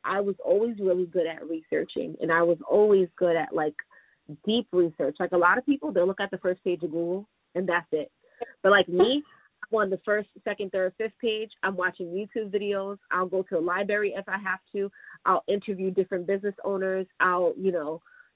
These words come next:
take a course. Like, I'm very, like, thorough with my research. So, but that was always something that I had. So whatever, after you're in his presence, and you should continue to do that while you build the business,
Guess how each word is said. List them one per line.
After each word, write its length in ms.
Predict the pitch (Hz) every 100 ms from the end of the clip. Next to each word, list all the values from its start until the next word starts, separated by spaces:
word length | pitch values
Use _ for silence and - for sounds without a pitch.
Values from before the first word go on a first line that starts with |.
| -
take 180 | 220 202
a 80 | 180
course. 440 | - 226 196 196 226
Like, 140 | 190 -
I'm 260 | 196 208 185
very, 400 | 196 202 202 190
like, 160 | 180 - _ _
thorough 340 | 202 196 185 180
with 160 | 180 170
my 100 | 165
research. 500 | 165 180 - 156 147 - _
So, 240 | 202 175 175 _ _ _ - -
but 120 | 202
that 140 | 220
was 100 | 226 208
always 220 | 214 214
something 280 | 196 190 180
that 100 | 175
I 40 |
had. 280 | 175 190 170 -
So 160 | 170 - - _ _
whatever, 680 | 208 208 226 262 285 277 269 _ _ 208
after 340 | 220 233 262
you're 460 | 262 254 233 214 - _ _ _ -
in 140 | 208
his 160 | 202 185
presence, 420 | - 196 190 170 175
and 100 | 170
you 80 | 180
should 120 | -
continue 400 | 202 180 202 185
to 120 | 170 160
do 160 | 180
that 160 | 175 165
while 120 | 160
you 80 | 165
build 180 | 170 151
the 60 | -
business, 360 | 196 190 165